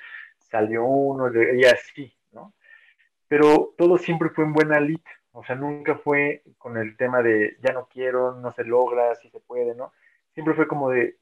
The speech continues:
"Tenemos como objetivo estrenar, no sé qué día,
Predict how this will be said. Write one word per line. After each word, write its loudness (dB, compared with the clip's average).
"Tenemos -6
como -10
objetivo -8
estrenar, -10
no -6
sé 0
qué 2
día, -2